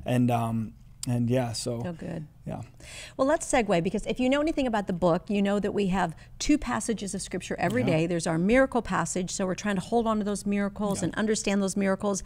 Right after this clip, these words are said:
Speaker 2: and then segue into our fasting passage, which gives us hope and confidence.
Speaker 1: Yeah.
Speaker 2: Hopefully you're on the fast with us, whether it's a three-day, ten-day, twenty-one-day, maybe even a forty-day fast, that you're learning the discipline of fasting.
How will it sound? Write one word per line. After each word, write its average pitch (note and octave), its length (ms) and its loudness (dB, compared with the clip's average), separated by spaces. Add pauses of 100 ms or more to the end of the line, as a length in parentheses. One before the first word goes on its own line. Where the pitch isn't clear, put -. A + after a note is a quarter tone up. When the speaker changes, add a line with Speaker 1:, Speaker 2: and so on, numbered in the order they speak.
(320)
Speaker 2:
and G#3+ 140 2
then G#3 100 2
segue B3 580 0
into F#3+ 180 -2
our E3 100 -4
fasting G3+ 540 -2
passage, E3+ 560 -2
which F#3 180 -6
gives G3+ 180 -2
us G3+ 160 -2 (240)
hope G#3 380 6
and D#3+ 140 0
confidence. G3+ 720 -2
Speaker 1:
Yeah. - 60 -12 (120)
Speaker 2:
Hopefully C4 340 2
you're A#3+ 100 2
on A3+ 160 2
the A3 60 -2
fast G#3+ 380 0
with G#3+ 180 2
us, - 320 0 (260)
whether F#3+ 280 4
it's F3+ 160 -2
a D#3 60 0
three-day, G#3 600 0
ten-day, G#3 540 4
twenty-one-day, F#3 800 0
maybe D#3 240 0
even G#3 120 -2
a A3+ 40 -2
forty-day A#3 580 2
fast, D#3 440 -4 (260)
that G3+ 180 -4
you're - 100 0
learning A#3 420 0
the G3 80 -2
discipline G3+ 760 -2
of D#3+ 100 -4
fasting. D#3 600 -2